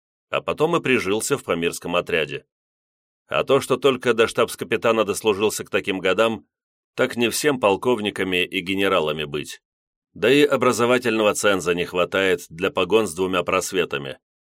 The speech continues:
Зато опытнее него офицера-пограничника на всем Памире не найдешь. За что и ценили пятнадцатилетнего штабс-капитана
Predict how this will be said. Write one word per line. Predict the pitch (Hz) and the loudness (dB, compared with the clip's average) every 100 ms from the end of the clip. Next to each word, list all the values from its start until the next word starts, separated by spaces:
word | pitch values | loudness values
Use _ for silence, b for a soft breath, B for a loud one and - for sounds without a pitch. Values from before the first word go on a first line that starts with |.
| _ _ _ - | _ _ _ -8
Зато | 80 107 147 | -2 2 2
опытнее | 151 139 143 135 120 117 | 4 4 4 2 2 0
него | 107 104 123 113 82 _ _ | 2 2 2 2 0 _ _
офицера-пограничника | - 90 113 - 147 131 120 110 117 127 127 117 110 107 | -6 -2 0 2 2 2 2 2 2 2 0 -2 0 0
на | 104 | 2
всем | 95 120 107 | 0 -2 -2
Памире | 104 104 101 90 | 0 0 2 0
не | 85 | 0
найдешь. | 87 87 82 76 - - _ _ _ _ _ _ | 0 0 0 -4 -6 -14 _ _ _ _ _ _
За | - 92 | -4 -2
что | - 143 | 0 2
и | 165 | 2
ценили | - 143 113 104 | 0 0 0 0
пятнадцатилетнего | - 95 98 - 92 101 110 107 101 | -2 -4 -4 -4 -4 0 0 0 -4
штабс-капитана | - 101 92 - 92 85 95 117 117 107 | -2 -2 -2 -4 -4 -4 -2 0 0 -2